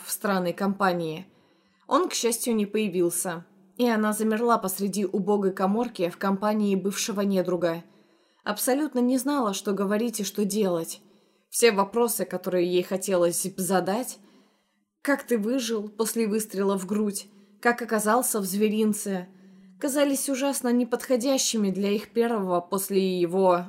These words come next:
воскрешения разговора. И Грим в итоге заговорил первым. "Боишься меня? Думаешь, захочу отомстить?"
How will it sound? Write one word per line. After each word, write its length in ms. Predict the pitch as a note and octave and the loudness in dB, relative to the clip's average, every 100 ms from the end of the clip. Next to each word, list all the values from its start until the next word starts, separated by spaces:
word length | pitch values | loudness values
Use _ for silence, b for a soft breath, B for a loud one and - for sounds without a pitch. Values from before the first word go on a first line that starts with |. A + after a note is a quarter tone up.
| - | -6
воскрешения 1000 | G#3 G#3 G#3 F#3+ - G#3+ A3+ G#3 E3+ - | -4 -4 -4 -4 -2 -2 -2 -2 -6 -8
разговора. 800 | A3 G#3+ F#3 G#3 F#3+ F#3+ F3 E3 - b b b b b b | -4 -4 0 0 2 2 0 -4 -12 b b b b b b
И 120 | A#3 | 0
Грим 340 | G#3 C4+ C#4+ | 2 2 2
в 80 | A#3 | 2
итоге 340 | G#3+ A3+ A3+ | 0 0 -2
заговорил 540 | G3+ G3 F#3 F#3 F#3+ G3 | 0 0 0 2 2 2
первым. 600 | - G3 F#3 F3 E3 E3+ _ _ _ _ _ _ _ _ | 0 0 0 -2 -6 -10 _ _ _ _ _ _ _ _
"Боишься 500 | G3 F#3 G3+ - - | 4 4 4 0 -2
меня? 380 | A3+ G3 E3 G3 - _ - | 0 -2 -4 -10 -18 _ -4
Думаешь, 540 | G3+ G3 F#3+ F3 F3 | 2 4 4 2 0
захочу 400 | F#3+ G3 G3 F#3+ | -2 -4 -4 0
отомстить?" 720 | F3+ F#3+ F#3 - A3+ B3+ - | 0 0 -2 -2 -4 -8 -12